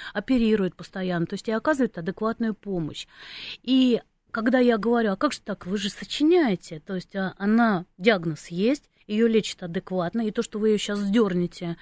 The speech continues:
э, с места, э, она приедет в Москву с надеждой, вы будете ещё собирать деньги с, э, и, э, радостно говорить, что бабушка дала последний рубль из своей, э, пенсии для того, чтобы помочь этой несчастной.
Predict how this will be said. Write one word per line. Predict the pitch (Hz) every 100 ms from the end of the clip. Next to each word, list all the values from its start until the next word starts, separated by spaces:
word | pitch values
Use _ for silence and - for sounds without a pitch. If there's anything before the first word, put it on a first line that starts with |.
| - -
э, | 190 185
с | -
места, | 240 202 170 - 247 277 - - -
э, | 220 214 208 185
она | 190 214
приедет | 240 220 220 226 254 208 -
в |
Москву | 208 214 - 214
с | -
надеждой, | 214 202 175 160 - 185 233 - - -
вы | 240
будете | 226 285 262 233
ещё | 214 - 247
собирать | 226 196 190 202 190
деньги | 180 185 165 190 196
с, | -
э, | 208 202 202 175 196 202
и, | 180 214 202 160
э, | 185 196 165
радостно | 185 240 214 208
говорить, | 196 208
что | - 185
бабушка | 214 226 202 -
дала | 180 196 196
последний | 185 - 208 185 175
рубль | 208 180 165
из | 160
своей, | - 180 190 185 175 - - -
э, | 175 180
пенсии | 254 254 -
для | 175 175
того, | - 185
чтобы | - 175
помочь | 196 214 226 -
этой | 190 196
несчастной. | 196 202 - 190 175 - 208 277